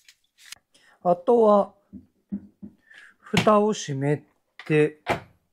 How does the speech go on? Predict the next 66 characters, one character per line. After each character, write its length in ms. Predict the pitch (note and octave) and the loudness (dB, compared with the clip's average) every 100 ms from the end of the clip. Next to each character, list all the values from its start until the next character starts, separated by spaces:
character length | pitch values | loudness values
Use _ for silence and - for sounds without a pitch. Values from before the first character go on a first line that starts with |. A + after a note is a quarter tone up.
| _ _ _ _ _ _ | _ _ _ _ _ _
ス 140 | - | -2
タ 140 | G#3+ | 2
ー 20 | F#3 | 2
ト 140 | C3 | 0
を 20 | |
押 100 | C3 | -6
し 60 | C3 | -4
て、 180 | C#3 C#3+ - _ - | -4 -4 -10 _ -8
え 120 | C3 | -6
ー 20 | |
と、 120 | A#2+ | -4
オ 120 | D#3 E3+ | -4 -4
キ 80 | |
シ 100 | - | -4
ク 60 | - | 2
リ 140 | F#3+ | 2
ー 100 | D#3 | 2
ン 20 | A2 | -2
を 40 | |
循 240 | G2+ D#3+ | -2 -2
環 200 | E3+ D#3 | 0 -2
さ 120 | D3+ C#3+ | -2 -4
せ 100 | C#3 | -2
ま 180 | A#2+ | -4
す。 200 | A2 - _ _ _ _ | -4 -12 _ _ _ _
あ 120 | B3 | -2
と 260 | C4 A3+ D#3+ | 2 4 6
は 260 | E3+ C#3 G#2+ | 4 2 0
何 240 | C#3+ B3+ | 0 2
か 100 | B3 | 2
ゴ 140 | D#3 A3+ | 2 2
シ 100 | G#3+ | 0
ゴ 100 | F3 | -4
シ 140 | - | -4
す 140 | - | -6
る 80 | D3+ | 0
わ 120 | D#3 | 2
け 120 | D3+ A#2+ | 2 -2
で 80 | |
も 120 | A#2 A2 | -4 -4
な 120 | B2 | -6
く、 100 | B2 | -8
つ 140 | - | -12
け 160 | - F3 | -2 0
置 180 | E3 A3+ | 0 2
き 0 | |
な 140 | D#3+ | 0
の 120 | A#2 | 0
で、 220 | G#2+ D3 - - _ - | 0 0 -2 -20 _ -12
え 200 | B2 A2 | -8 -6
ー、 20 | |
一 220 | D#3 G#3+ | -6 -6
時 80 | A#3+ | -2
間 180 | B3+ F3+ | 0 2
か 80 | D3+ | 0
ら 80 | |
二 160 | A#2 E3 | 0 -2
時 100 | G#3 | 0
間 200 | A#3 G#3+ | 0 0
ほ 100 | A3 | 0
ど 60 | E3 | -2
放 200 | - E3 | 0 0
置 200 | D3+ A#2 | 0 -8
し 100 | A#2 | -10
ま 100 | G#2 | -12
す。 220 | - | -14